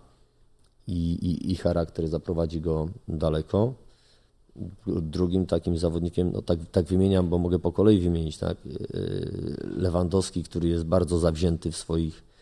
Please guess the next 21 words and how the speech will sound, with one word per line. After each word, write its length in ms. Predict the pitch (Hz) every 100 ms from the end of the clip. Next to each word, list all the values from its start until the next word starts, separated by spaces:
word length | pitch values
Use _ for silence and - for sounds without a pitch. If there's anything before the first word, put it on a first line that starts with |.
| _ - - _
w 80 | -
swoich 280 | - 87 82
poczynaniach, 800 | 90 - 90 87 87 85 - -
e, 360 | - 50 50 - - -
i 200 | - -
to 120 | - 90
mi 100 | 85
się 140 | -
podoba, 360 | 85 85 80 82
że 120 | 82
na 120 | 82
treningach, 680 | - 85 85 82 82 - - -
e, 60 | - - - - - 80 - _ -
tę 160 | 87
zawziętość 680 | 82 78 87 87 85 80 - _ - _ -
widać, 320 | 85 87 82
niech 140 | 92 85
to 100 | 82
się 120 | 87
przełoży 500 | - 87 87 80 82
na, 280 | 80 78